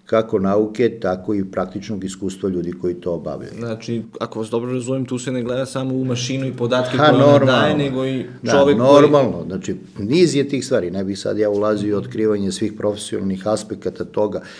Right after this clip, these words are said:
Speaker 1: jer, a, treba znati da je poligrafsko testiranje u bivšoj S F R J započelo nabavkom prvog poligrafa hiljadu devetsto pedeset devete godine od strane Saveznog sekretarijata unutrašnjih poslova i koristili su ga isključivo pripadnici službe državne bezbednosti,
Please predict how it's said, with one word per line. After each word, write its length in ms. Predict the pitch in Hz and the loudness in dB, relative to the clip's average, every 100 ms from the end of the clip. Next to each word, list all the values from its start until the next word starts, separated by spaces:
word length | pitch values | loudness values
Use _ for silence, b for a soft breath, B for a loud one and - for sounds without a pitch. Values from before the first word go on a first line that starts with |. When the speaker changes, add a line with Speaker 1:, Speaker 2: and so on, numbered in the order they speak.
| B B B | B B B
Speaker 1:
jer, 260 | - 98 98 | 0 2 2
a, 420 | 95 - 92 87 | 0 -2 0 0
treba 340 | 85 104 104 | -2 0 0
znati 340 | 95 104 104 104 | 0 -4 -4 -4
da 120 | 95 | 0
je 160 | 92 95 | 0 0
poligrafsko 640 | 104 101 101 95 - 92 | 0 0 0 -4 -6 -8
testiranje 760 | 87 90 - 98 98 95 98 95 | -6 -10 -2 0 0 0 0 0
u 180 | 92 85 | 0 -2
bivšoj 360 | 101 98 95 | -4 -4 -8
S 120 | - | -6
F 180 | 95 - | -8 -6
R 80 | 92 | -4
J 340 | 92 95 98 90 | 0 0 0 -4
započelo 640 | - 92 92 92 - 92 92 | -6 -6 -6 -10 -6 -4 -2
nabavkom 520 | 95 95 90 - 87 | -2 -2 -4 -6 -10
prvog 260 | 92 92 92 | -6 -6 -4
poligrafa 500 | 92 92 92 95 - | -4 -2 -2 -4 -6
hiljadu 260 | - 95 92 | -6 -4 -2
devetsto 280 | 95 - | -2 -4
pedeset 320 | - 90 90 87 | -6 -4 -4 -2
devete 340 | 92 90 87 | -2 -4 -6
godine 460 | 76 82 82 95 98 B B B B | -6 -6 -4 -6 -8 B B B B
od 120 | - 92 | -8 -4
strane 280 | 101 101 | -2 -2
Saveznog 440 | 95 104 101 95 92 | -2 0 0 -2 -6
sekretarijata 640 | - - - 101 101 104 | -12 -14 -4 -2 -2 -2
unutrašnjih 420 | 95 107 95 95 - | -4 -2 -4 -6 -4
poslova 340 | 101 - 95 | -4 0 -4
i 40 | 92 | 0
koristili 400 | 98 98 98 95 | -2 -2 -6 -6
su 140 | 98 | -4
ga 120 | 95 | -4
isključivo 640 | 95 95 113 - 92 85 - B B - | -4 -2 -4 -2 -4 -4 -8 B B -4
pripadnici 540 | 113 - 101 101 95 | -2 0 -2 -2 -6
službe 340 | 95 113 104 101 | -4 -4 -2 -2
državne 380 | 110 104 104 | -2 -2 -2
bezbednosti, 800 | 92 90 87 92 92 101 - 117 | -2 -4 -2 -4 -2 -6 -2 -4